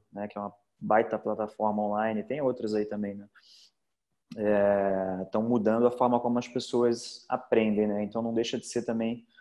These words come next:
uma forma das pessoas desenvolverem autonomia e até porque elas precisam,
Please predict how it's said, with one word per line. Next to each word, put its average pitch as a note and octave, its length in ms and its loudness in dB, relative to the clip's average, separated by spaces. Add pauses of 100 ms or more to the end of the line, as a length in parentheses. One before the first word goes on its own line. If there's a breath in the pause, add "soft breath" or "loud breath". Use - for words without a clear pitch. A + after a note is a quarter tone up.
(200 soft breath)
uma A2+ 140 0
forma A2+ 460 0 (560)
das A#2 120 2
pessoas A#2 340 -4
desenvolverem A2+ 460 2
autonomia C3+ 880 2 (140)
e A#2+ 300 -2
até B2+ 120 0
porque - 200 -6
elas B2 180 0
precisam, B2 1120 -2